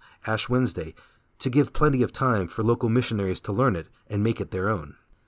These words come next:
We want to invite everyone to join in the efforts to make Holy Week twenty twenty-one an unforgettable missionary experience. We don't want to allow the challenges of this year to trap our missionary zeal,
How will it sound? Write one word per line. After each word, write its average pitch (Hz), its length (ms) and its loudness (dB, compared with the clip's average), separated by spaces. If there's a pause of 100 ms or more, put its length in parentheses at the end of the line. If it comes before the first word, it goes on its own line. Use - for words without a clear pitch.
(760)
We 135 100 6
want 147 260 6
to 147 100 12
invite 117 340 6
everyone 101 520 0
to 120 120 0
join 151 320 4
in 143 80 4
the 123 160 4
efforts - 420 -4
to - 140 0
make 127 180 4
Holy 143 280 2
Week 117 180 -2
twenty 127 280 2
twenty-one 110 480 0 (320)
an 123 180 0
unforgettable 120 680 2
missionary 101 520 -2
experience. - 640 -6 (840)
We 117 120 2
don't 156 240 6
want 139 160 4
to 127 120 6
allow 117 240 6
the 98 100 0
challenges 113 540 -2
of 85 120 -6
this 92 200 -4
year 92 220 -2
to - 120 -6
trap - 380 -4
our 110 80 2
missionary 95 460 -4
zeal, 104 400 -4